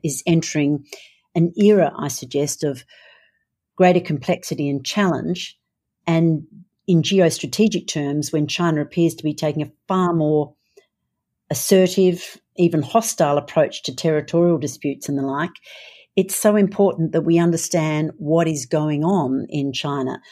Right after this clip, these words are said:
We often talk about our bilateral relationship in terms of how different our political systems are, yet how we always align on the economic front.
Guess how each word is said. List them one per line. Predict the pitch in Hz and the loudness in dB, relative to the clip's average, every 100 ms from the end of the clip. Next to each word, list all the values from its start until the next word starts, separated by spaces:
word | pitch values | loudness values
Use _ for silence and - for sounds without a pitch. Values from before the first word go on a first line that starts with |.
| - _ | -20 _
We | 208 | 4
often | 226 220 | 4 2
talk | 220 202 185 | 2 0 2
about | 170 165 | 0 2
our | 160 151 - | 2 0 2
bilateral | 165 160 160 - 151 | 2 4 2 -4 -4
relationship | 151 156 151 156 - 151 147 | 0 0 -2 -4 -2 -2 -2
in | 151 | -4
terms | 127 160 151 127 | -2 -2 0 -4
of | - | -6
how | 165 156 147 123 | -4 -2 -2 0
different | 262 - 156 | 0 0 -2
our | 151 147 | -2 -2
political | 165 165 160 139 | 0 0 -2 -6
systems | - 214 - 151 131 | 0 -2 0 -2 0
are, | 143 139 127 - - - - - | 0 0 -4 -8 -20 -20 -20 -4
yet | 170 165 | -2 0
how | - 170 160 | 0 2 2
we | 151 160 165 | 4 2 4
always | 190 175 156 | 4 4 4
align | 156 156 156 160 151 | 2 0 0 2 2
on | 151 | 2
the | 151 151 | 2 2
economic | 151 160 170 - | 2 2 2 0
front. | - 135 127 | -6 -4 -4